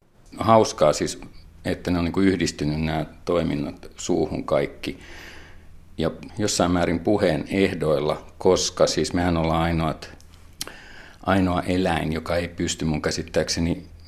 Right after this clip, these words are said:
nielemään ja hengittämään samaan aikaan. Ja se, se johtuu siitä puhekyvyn tärkeydestä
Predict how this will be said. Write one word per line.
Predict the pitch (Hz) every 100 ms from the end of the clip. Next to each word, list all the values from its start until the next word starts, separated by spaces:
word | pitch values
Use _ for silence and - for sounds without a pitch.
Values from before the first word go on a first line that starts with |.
| - -
nielemään | 101 98 78 76 78 76
ja | 76
hengittämään | 80 80 76 - 65 73 67
samaan | 80 71 - -
aikaan. | - - - - - - - - - - - - - -
Ja | 87
se, | 95 85
se | - 92
johtuu | 85 67 - 76
siitä | - 78 78 73 - -
puhekyvyn | 90 82 - - - - 71 69 - - -
tärkeydestä | 90 80 - - 64 - - - -